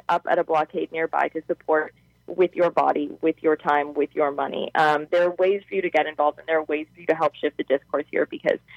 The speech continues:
the only reason that, that this project is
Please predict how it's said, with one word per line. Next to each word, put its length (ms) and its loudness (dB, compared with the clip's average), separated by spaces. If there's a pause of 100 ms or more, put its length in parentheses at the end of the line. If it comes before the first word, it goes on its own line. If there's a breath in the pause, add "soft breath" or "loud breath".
(340 loud breath)
the 220 2
only 340 2
reason 480 0 (140)
that, 300 0 (200)
that 240 -2
this 160 2 (120)
project 440 0
is 140 0